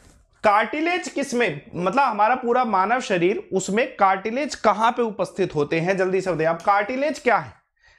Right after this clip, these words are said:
कार्टिलेज किससे संबंधित, खुद बताइए आंसर क्या होगा। मैंने आपको कनेक्टिव टिश्यूज पूरे पढ़ाए थे और मैंने बताया था उसमें, ठीक है, कनेक्टिव टिश्यू पूरे पढ़ाए,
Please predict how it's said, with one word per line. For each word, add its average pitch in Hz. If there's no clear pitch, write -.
कार्टिलेज 233
किससे 262
संबंधित, 220
खुद 240
बताइए 240
आंसर 220
क्या 202
होगा। 131
मैंने 185
आपको 247
कनेक्टिव 220
टिश्यूज 247
पूरे 220
पढ़ाए 190
थे 220
और 247
मैंने 233
बताया 202
था 214
उसमें, 165
ठीक 170
है, 220
कनेक्टिव 208
टिश्यू 214
पूरे 208
पढ़ाए, 185